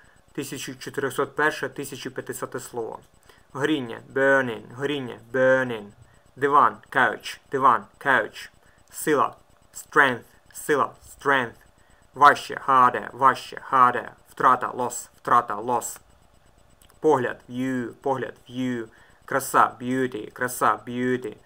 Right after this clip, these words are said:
Сестри – sisters, сестри – sisters. Кожен – everybody's, кожен – everybody's.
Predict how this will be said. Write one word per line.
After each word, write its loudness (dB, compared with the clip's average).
Сестри – -4
sisters, -8
сестри – -4
sisters. -6
Кожен – 0
everybody's, 0
кожен – -2
everybody's. -2